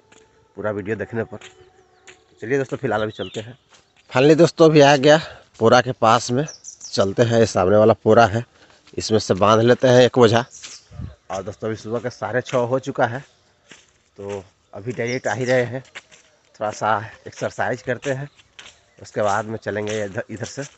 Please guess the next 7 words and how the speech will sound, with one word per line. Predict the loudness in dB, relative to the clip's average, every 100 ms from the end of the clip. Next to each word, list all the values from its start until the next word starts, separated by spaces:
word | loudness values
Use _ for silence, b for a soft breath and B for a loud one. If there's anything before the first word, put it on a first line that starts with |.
| _
पोरा | -8 -6
लेकर | -6 -8
के। | -12 -16
दोस्तों, | _ _ _ _ -8 -8 -2 2 2 2 -2 -8 _ _ _ -20
पोरा | -2 2 4
बांध | 4 4 2
लिया, | 2 4